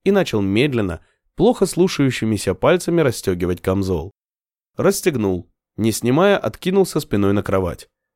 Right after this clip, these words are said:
Прикрыл глаза. Спать. Внезапно снаружи послышался шум и возня. Маг нехотя открыл глаза. Встал, подошел к окну.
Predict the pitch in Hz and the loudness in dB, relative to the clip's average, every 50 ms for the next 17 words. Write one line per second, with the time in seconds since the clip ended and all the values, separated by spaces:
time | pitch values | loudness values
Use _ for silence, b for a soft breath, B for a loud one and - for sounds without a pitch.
0 | _ _ _ _ - 151 120 120 143 160 190 185 165 147 139 139 127 117 107 87 | _ _ _ _ -4 -2 -2 0 2 4 4 4 2 2 2 2 2 2 0 -4
1 | 78 76 - _ _ _ _ _ _ _ _ _ _ _ _ _ - - - - | -6 -8 -14 _ _ _ _ _ _ _ _ _ _ _ _ _ -14 -14 -10 -4
2 | - 98 80 80 - - - _ _ _ _ _ _ _ _ _ _ _ _ _ | -4 -4 -4 -4 -10 -16 -20 _ _ _ _ _ _ _ _ _ _ _ _ _
3 | _ - 98 104 135 151 156 170 233 233 - 127 113 90 - _ _ _ - - | _ -6 -2 0 2 2 4 4 2 2 2 0 -4 -4 -4 _ _ _ -10 -2
4 | - 151 190 226 240 208 214 202 190 170 - 190 196 - 185 160 - - 151 - | 0 2 2 4 2 0 0 0 0 -2 0 0 2 2 2 0 2 0 -2 -2
5 | - - 170 - - - 143 139 131 139 139 135 120 110 101 90 78 - - _ | 0 0 0 0 0 0 -2 0 2 2 0 0 0 0 -2 -2 -2 -6 -12 _
6 | _ _ _ _ _ _ - - 107 131 185 190 - 139 131 160 170 - 190 - | _ _ _ _ _ _ -6 -2 0 0 0 0 -2 -4 -4 -4 -2 -2 -2 0
7 | 185 170 - - 120 110 107 104 107 110 110 110 98 98 82 80 - _ _ _ | 0 -2 -2 -2 -2 -2 -2 0 2 2 2 2 2 0 -4 -6 -8 _ _ _
8 | _ _ _ _ _ - - - - 120 135 160 165 170 _ _ _ _ _ _ | _ _ _ _ _ -12 -8 -2 0 2 2 2 0 -4 _ _ _ _ _ _
9 | - 208 185 185 165 - - 104 98 - - 101 - - 95 87 76 - | -2 2 2 2 2 2 0 0 0 0 -2 -2 -2 -2 -4 -4 -4 -8